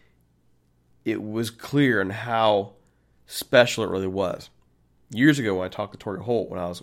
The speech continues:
when I was contributing to Yahoo, it was the same thing. I, it's not the same with this current Rams. The offense is simpler. It relies more on movement. Is, it's, to me, just as dangerous.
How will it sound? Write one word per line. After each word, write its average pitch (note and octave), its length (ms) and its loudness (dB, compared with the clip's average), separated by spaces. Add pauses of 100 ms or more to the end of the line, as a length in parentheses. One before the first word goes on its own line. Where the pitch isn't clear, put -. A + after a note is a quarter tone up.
when F2+ 160 -12
I E2+ 40 -12
was F2+ 180 -14 (600)
contributing G2+ 420 -4
to F2+ 40 -6
Yahoo, A#2+ 360 2
it - 20 -2
was F2+ 80 -6
the F2+ 80 -10
same F#2 300 -4
thing. G#2+ 260 0 (2000)
I, - 180 4 (920)
it's C3 220 -4
not D#3+ 220 2
the D#3+ 80 -4
same C3+ 300 2
with A#2 140 -2
this A#2 140 -2
current - 240 -8
Rams. F#2+ 260 -4
The G2 120 2
offense G2+ 300 -2
is F2+ 100 -6
simpler. C#3+ 520 -4 (420)
It - 100 -16
relies G2+ 340 -2
more F#2+ 240 -4
on F2 140 -8
movement. A#2 500 -2 (540)
Is, F#2+ 680 -2 (1600)
it's, - 420 -6 (840)
to C3+ 140 0
me, C3+ 360 4
just A#2+ 300 -2
as G#2+ 100 -8
dangerous. D3 640 0